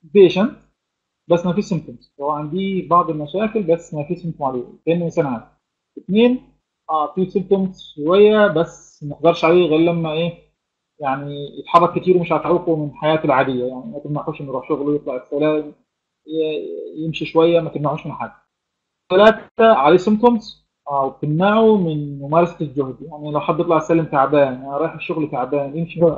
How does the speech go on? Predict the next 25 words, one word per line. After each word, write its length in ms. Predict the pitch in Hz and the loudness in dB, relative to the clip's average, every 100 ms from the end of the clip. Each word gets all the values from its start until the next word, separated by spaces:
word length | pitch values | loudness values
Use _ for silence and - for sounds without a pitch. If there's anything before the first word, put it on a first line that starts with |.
| 139 | -4
تعبان. 400 | - 131 151 139 - _ _ _ _ _ _ _ _ _ | -4 -2 -2 -2 -6 _ _ _ _ _ _ _ _ _
طيب 160 | 147 139 | -4 0
أربعة، 460 | 156 160 208 208 208 - | 2 4 6 4 0 -6
ده 580 | 185 151 185 190 190 190 _ _ _ _ _ _ _ _ - | -4 2 4 4 2 -4 _ _ _ _ _ _ _ _ 0
تعبان 300 | 147 151 190 | 2 6 6
وهو 180 | 190 190 | 6 6
نايم 140 | 190 | 4
في 60 | 185 | 0
السرير. 480 | - 147 123 - _ _ _ _ _ _ _ _ _ _ - | -4 -4 -4 -8 _ _ _ _ _ _ _ _ _ _ -20
اوكي؟ 400 | - 185 190 - _ _ _ _ 151 | -2 0 0 -4 _ _ _ _ 2
دول 100 | 160 | 4
الأربعة 460 | 156 147 160 156 | 4 4 4 2
كلاس. 280 | - - - _ _ _ _ _ - | -4 -14 -16 _ _ _ _ _ -2
هنا 180 | 196 208 214 | 2 2 2
في 140 | 214 | 6
اوردرنج 540 | 196 160 165 208 196 | 6 8 6 6 0
بس 280 | 151 165 - | 2 2 0
مفيش 680 | 165 - 214 240 - - _ _ _ 156 | -8 -4 -2 -2 -6 -12 _ _ _ -8
يعني 280 | 135 143 - _ | -8 -8 -16 _
شيء 600 | - - - 190 208 - | -20 -18 -10 -6 -4 -2
كده 160 | 185 170 | 2 2
محدد 580 | 151 - 180 165 208 - | 2 -2 -2 0 0 0
فاصل 460 | 175 185 185 190 180 | 2 2 2 -2 -2
في 380 | - 175 185 - _ _ _ 151 | -4 -4 -4 -8 _ _ _ -2
الريلاتيف 500 | 139 175 180 180 | 4 4 4 2